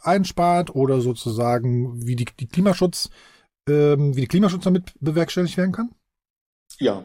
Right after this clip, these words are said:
Speaker 2: genau. Das ist auch eine gro-, äh, das ist ja eine große Frage. Ähm, das ist quasi auch so ein bisschen, äh, die Zielstellung des Rahmenprogramms, in dem wir uns da bewegt haben.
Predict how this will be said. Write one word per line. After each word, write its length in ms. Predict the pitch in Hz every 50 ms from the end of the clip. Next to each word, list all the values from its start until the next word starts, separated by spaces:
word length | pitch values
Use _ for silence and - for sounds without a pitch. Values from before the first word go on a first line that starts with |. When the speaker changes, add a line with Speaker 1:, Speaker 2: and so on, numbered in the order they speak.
| - _ -
Speaker 2:
genau. 200 | 123 104 95 101
Das 140 | - -
ist 100 | 127 131
auch 120 | 147 151 156
eine 120 | 170 160
gro-, 240 | 139 143 135 117 135
äh, 140 | 127 127 127
das 160 | 127 - -
ist 100 | 139 139
ja 60 | 139
eine 100 | 135 131
große 400 | 131 123 143 147 - 180 165 165
Frage. 520 | 165 - - 143 151 160 170 185 190 185 185 - -
Ähm, 340 | - 123 123 123 127 127 131
das 160 | 131 - -
ist 220 | 135 - - -
quasi 240 | - 120 117 113 123
auch 140 | 113 123 -
so 80 | - 131
ein 60 | 127
bisschen, 320 | 131 127 - 131 117 - - - - - - _ _ _ _ _ -
äh, 380 | 151 120 113 110 113 113 113
die 140 | 110 117 117
Zielstellung 520 | - - 165 170 - - 139 131 131 127
des 160 | 120 117 104 107
Rahmenprogramms, 800 | 110 107 117 143 165 160 - 160 151 139 139 147 165 160 160 -
in 80 | 147
dem 160 | 139 143 143
wir 80 | 139 143
uns 140 | 147 147 -
da 140 | - 139 135
bewegt 400 | 143 131 127 127 143 135 - 139
haben. 320 | 135 139 143 151 156 160